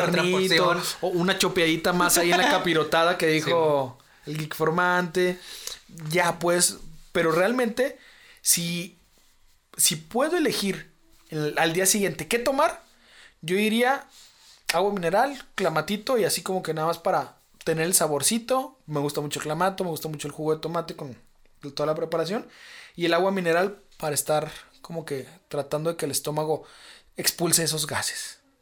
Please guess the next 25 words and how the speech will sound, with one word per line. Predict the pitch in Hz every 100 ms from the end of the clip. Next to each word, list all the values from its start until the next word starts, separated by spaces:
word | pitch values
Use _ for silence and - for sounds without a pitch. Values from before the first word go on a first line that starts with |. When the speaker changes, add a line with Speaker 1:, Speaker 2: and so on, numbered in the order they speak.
| _ _ _ _ - - - - -
Speaker 2:
Fíjate | 233 240 220
que | 202
a |
mí | 196 214 233
al | 202
día | 202
siguiente | 220 214 208 220 233 -
me | 156 156
agrada | 151 160 170 170 196 196 202
algo | 160 170 190
que | 165
no | 160
tenga | 190 190 185
tanto | 170 175 190 160
gas. | 151 196 - - -
Este, | 160 143 - - 139 131 123 117 - - - - - _ _ - - - -
si | - 160
queda | 180 196
vino | 208 202 202
de |
la | 180
noche | 165 165 190
anterior, | 175 175 226 - -
pues | 131
vino. | 120 113